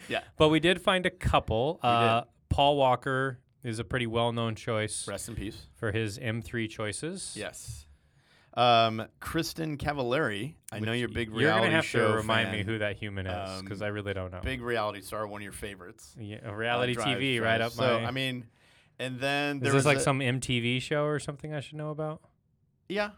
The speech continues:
Speaker 1: I
Speaker 2: I
Speaker 1: mean,
Speaker 2: mean,
Speaker 1: should I know
Speaker 2: I don't know
Speaker 1: about
Speaker 2: if you should
Speaker 1: it? <laughs>
Speaker 2: know about it. I mean, it's, it's, yeah, she's
Speaker 1: And
Speaker 2: not making
Speaker 1: then
Speaker 2: the, like, vintage, she's not making the cars and coffee
Speaker 1: Yeah, she's
Speaker 2: rounds.
Speaker 1: not making
Speaker 2: No,
Speaker 1: that. Uh,
Speaker 2: no,
Speaker 1: probably
Speaker 2: no.
Speaker 1: my favorite B M W owner would be Bob Marley.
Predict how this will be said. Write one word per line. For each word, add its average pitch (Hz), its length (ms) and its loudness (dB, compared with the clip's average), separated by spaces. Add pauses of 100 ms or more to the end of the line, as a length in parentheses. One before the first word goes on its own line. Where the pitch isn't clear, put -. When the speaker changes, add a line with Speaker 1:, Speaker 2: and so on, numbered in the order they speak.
(200)
Speaker 1:
I 139 40 -6
Speaker 2:
I - 20 -2
Speaker 1:
mean, 110 100 -2
Speaker 2:
mean, 101 40 -2
Speaker 1:
should 117 260 2
I 120 100 6
know 123 160 2
Speaker 2:
I 131 140 4
don't 196 120 12
know 131 80 4
Speaker 1:
about 139 60 4
Speaker 2:
if 180 220 8
you 196 60 2
should - 80 -
Speaker 1:
it? 127 60 0
<laughs> - 20 -6
Speaker 2:
know 135 280 6
about 101 380 2
it. 101 240 -2
I 101 80 -2
mean, 107 180 -2
it's, 107 300 -6
it's, - 360 -10
yeah, 101 200 -6
she's 147 100 -10
Speaker 1:
And 131 60 -2
Speaker 2:
not 123 100 0
making 123 240 2
Speaker 1:
then 120 60 0
Speaker 2:
the, 104 100 -8
like, 101 220 -2
vintage, 110 520 -8 (200)
she's - 80 -10
not 165 100 0
making 143 160 -2
the 123 60 -2
cars 117 200 2
and 98 80 -10
coffee 90 300 -6
Speaker 1:
Yeah, 113 120 -2
she's 104 140 -6
Speaker 2:
rounds. - 20 -2
Speaker 1:
not 131 120 2
making 104 180 -4
Speaker 2:
No, 104 160 -6
Speaker 1:
that. 135 60 0
Uh, 123 220 6
Speaker 2:
no, - 80 -10 (160)
Speaker 1:
probably 147 220 4
Speaker 2:
no. 139 40 -6
Speaker 1:
my 135 140 2
favorite 139 840 -2
B 120 120 -6
M 117 80 -6
W 117 280 -2
owner 113 460 -2
would 110 140 -8
be 110 280 -2
Bob 110 320 -2
Marley. 123 460 -2